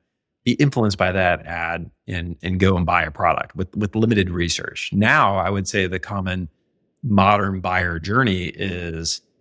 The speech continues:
when you find out about something, let's say in that football experience, you find out about a product, the first thing that people are gonna do, tell me if you disagree, is get online, see what other people have to say about that product, essentially, right?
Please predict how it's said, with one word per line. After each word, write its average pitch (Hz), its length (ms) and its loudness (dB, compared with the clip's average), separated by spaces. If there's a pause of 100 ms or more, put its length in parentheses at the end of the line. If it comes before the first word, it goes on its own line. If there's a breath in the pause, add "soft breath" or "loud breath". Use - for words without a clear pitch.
(140)
when - 180 0
you 95 100 4
find 92 220 -2
out 123 140 6
about 101 280 0
something, 85 260 -10
let's 90 180 -12
say 92 100 -2
in 90 80 -6
that 82 140 -8
football 92 300 -4
experience, 85 760 -6
you - 80 -16
find 90 160 -8
out 87 120 0
about 90 160 2
a 80 60 -2
product, 82 200 -4
the - 60 -14
first 170 280 0
thing 123 140 2
that 95 120 0
people 98 200 -6
are 90 80 -4
gonna 87 160 -6
do, 110 260 4
tell 104 160 -6
me 98 80 -6
if 95 60 -10
you 101 80 -8
disagree, 98 720 0 (460)
is 98 140 -2
get 107 160 4
online, 90 600 -2 (240)
see - 180 -4
what 113 120 4
other 92 160 2
people 95 240 -6
have 85 140 -6
to - 60 -14
say 85 200 -4
about - 320 -8 (340)
that 92 200 -2
product, - 380 0
essentially, - 480 -12
right? 82 220 -12